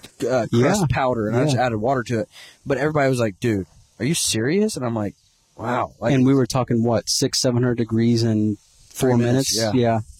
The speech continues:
Speaker 1: Yeah,
Speaker 2: was, it
Speaker 1: crazy.
Speaker 2: was insane.
Speaker 1: Now,
Speaker 2: It was
Speaker 1: how long do you let your crust rise?
Speaker 2: Um, so typically, I like to let mine, um, kind of ferment for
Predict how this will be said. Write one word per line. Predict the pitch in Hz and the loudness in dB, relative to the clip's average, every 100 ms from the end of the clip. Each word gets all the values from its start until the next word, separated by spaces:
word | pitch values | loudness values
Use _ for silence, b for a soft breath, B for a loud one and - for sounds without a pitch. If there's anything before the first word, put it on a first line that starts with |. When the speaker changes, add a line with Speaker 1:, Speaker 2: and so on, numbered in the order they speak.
| _ - | _ -2
Speaker 1:
Yeah, | 139 | 0
Speaker 2:
was, | 120 | 0
it | 117 | 0
Speaker 1:
crazy. | 135 | 0
Speaker 2:
was | 127 | 2
insane. | 127 - 156 123 - _ | 0 0 0 0 -4 _
Speaker 1:
Now, | 151 | 0
Speaker 2:
It | |
was | 185 | 2
Speaker 1:
how | 202 | 2
long | 202 | 2
do | 190 | 0
you | 175 | 0
let | 160 160 | 2 0
your | 135 | -2
crust | - 147 113 | -2 -4 -2
rise? | 113 120 95 78 - - - b b b b b b _ - | -2 -2 -4 -10 -12 -12 -16 b b b b b b _ -2
Speaker 2:
Um, | 156 160 131 | 2 2 2
so | 135 156 135 | 2 2 2
typically, | - 240 214 151 | 2 0 2 0
I | 127 160 | 2 0
like | 147 143 | 0 0
to | 135 | 0
let | 127 131 | 2 2
mine, | 131 127 127 127 120 | 2 2 2 2 0
um, | 147 131 120 117 | 0 0 0 -2
kind | 135 127 | -2 0
of | 117 - - _ _ _ _ - - | -2 -4 -20 _ _ _ _ -20 -6
ferment | - 127 120 127 - - - | 0 4 4 2 -2 -8 -8
for | - 131 120 117 | 0 2 2 2